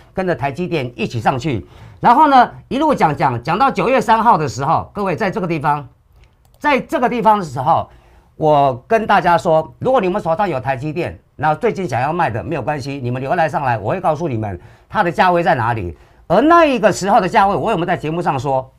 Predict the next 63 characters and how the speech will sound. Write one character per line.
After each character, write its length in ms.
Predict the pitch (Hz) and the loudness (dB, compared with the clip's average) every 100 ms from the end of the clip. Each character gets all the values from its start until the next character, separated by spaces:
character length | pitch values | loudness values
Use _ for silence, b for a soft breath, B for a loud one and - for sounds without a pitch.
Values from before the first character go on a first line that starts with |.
| _ | _
没 240 | 117 151 | -4 -2
有， 180 | 151 107 - | -2 -2 -2
为 120 | 180 | -4
什 100 | 127 | -4
么 80 | 104 | -6
呢？ 80 | 151 | -6
因 80 | |
为 60 | 156 | -6
不 100 | 117 | -6
行 220 | - 117 | -6 -6
说， 260 | 104 127 117 220 - | -4 -4 -2 -6 -8
<laughs> 180 | 156 - | -14 -2
我 120 | 147 | 0
的 100 | 220 | 2
说 160 | 247 233 | 2 4
的 60 | |
话， 160 | 196 202 | 4 4
金 160 | 226 | 2
管 180 | 208 139 | 0 0
会 320 | 165 180 - _ _ | 0 -4 -6 _ _
函 200 | - 151 | -6 -4
件 200 | 185 156 | -4 -2
就 100 | 170 | -2
会 220 | 175 147 | -2 -4
寄 160 | 120 165 | -6 -2
到 140 | 143 | -2
我 240 | 107 117 113 | -2 -8 -10
这 80 | - | -6
边 120 | 160 147 | -4 -2
来 160 | 107 | -2
了。 140 | 107 82 b b b | -4 -8 b b b
但 220 | - 294 220 | 2 2 2
是 340 | 294 202 - b b - | 0 0 -2 b b -2
我 200 | 196 180 | 0 4
虽 200 | 330 311 | 8 8
然 160 | 269 | 8
没 120 | 214 | 6
有 200 | 269 170 | 4 2
说， 460 | 123 - 208 196 - - | 0 2 4 4 0 0
但 140 | 247 | 2
是 80 | 240 | 2
我 180 | 190 143 | 0 0
虽 160 | 269 | 4
然 140 | 254 208 | 4 4
没 80 | 240 | 2
有 160 | 151 | 0
说， 280 | 156 175 165 B B B | 0 -2 -4 B B B
但 120 | 294 294 | 0 2
是 80 | |
我 240 | 294 220 165 | 4 4 2
却 260 | - 294 | 2 2
在 160 | 262 269 | 4 4
这 220 | - 320 | 4 0
个 100 | 254 | 2
地 160 | 254 220 | 0 2
方， 380 | 202 202 196 - _ _ _ _ b b b b b b | 4 4 2 -10 _ _ _ _ b b b b b b
在 360 | 311 262 - - _ _ - | 6 8 4 -8 _ _ 2
二 220 | 311 294 | 6 6
月 160 | 277 | 4
二 160 | 254 294 | 4 4
十 140 | 180 | 2
六 200 | 233 254 | 4 6
号 400 | 180 233 147 - | 6 6 4 2